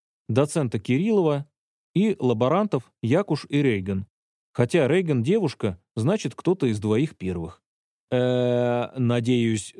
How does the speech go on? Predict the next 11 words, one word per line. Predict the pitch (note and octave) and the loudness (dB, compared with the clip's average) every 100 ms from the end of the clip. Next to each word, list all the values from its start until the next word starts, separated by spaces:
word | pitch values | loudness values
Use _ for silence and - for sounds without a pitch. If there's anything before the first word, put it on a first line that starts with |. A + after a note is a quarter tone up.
| - | -2
ты | C3 | -2
шутишь? | A#2 B3+ C#4 A#2+ - - _ _ _ _ - | 0 -2 -2 -2 -4 -14 _ _ _ _ -10
Своего | - C3+ D3 C#3+ | -2 0 2 2
племянника | C3+ C#3 C#3 B2+ A#2+ A#2 A#2 | 2 2 2 2 0 0 -2
Степана | - A#2+ C3+ A#2+ C3 | -2 0 0 2 0
Райнова | B2 A2+ A2 | 0 0 0
не | A2+ A#2 | 0 0
узнаешь?» | A2 A2+ B2 A#3 C4 - _ _ _ _ | 0 0 0 0 -2 -8 _ _ _ _
«Какой | - B2+ A#2+ G#2 | 0 2 2 0
еще | F#2+ - | -2 -6
Степан?» | F#2 - G#2+ G2+ F#2+ | -8 -6 -4 -2 -4